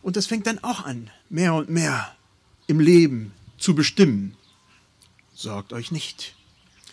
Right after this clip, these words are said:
Und unsere jungen Leute, die brauchen sich überhaupt nicht sorgen. Denen geht's doch gut. <laughs> So sollte man denken. Aber auch da gibt es Sorgen.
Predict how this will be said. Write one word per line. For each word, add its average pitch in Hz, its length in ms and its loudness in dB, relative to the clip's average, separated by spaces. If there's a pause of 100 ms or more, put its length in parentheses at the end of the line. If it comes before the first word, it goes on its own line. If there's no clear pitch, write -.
(240)
Und 294 160 2
unsere 311 220 2
jungen 302 260 6
Leute, 143 320 4
die 277 160 8
brauchen 240 280 2
sich 208 120 6
überhaupt 190 280 6
nicht 127 120 0
sorgen. 101 400 -8 (260)
Denen 240 140 -4
geht's 269 140 -2
doch - 100 -2
gut. 381 380 2 (1700)
<laughs> 185 140 -8 (520)
So 123 140 -2
sollte 117 240 -2
man 110 160 -4
denken. 139 420 0 (680)
Aber 170 680 -2 (540)
auch 143 100 -6
da 160 320 0
gibt 143 260 -8
es 139 120 -6
Sorgen. 104 340 -10